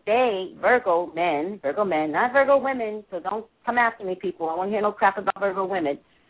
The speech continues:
Virgo men tend to be so contained and so regimented that there's a side of themselves that don't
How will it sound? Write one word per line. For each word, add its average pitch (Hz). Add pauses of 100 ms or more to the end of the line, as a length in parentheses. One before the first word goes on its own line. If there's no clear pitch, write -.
(140)
Virgo 202
men 185 (540)
tend 233 (140)
to 196
be 185 (200)
so 320 (100)
contained 175 (460)
and 214 (180)
so 269
regimented 208 (460)
that 190
there's 202
a 196
side 254
of 247
themselves 196
that 156
don't 214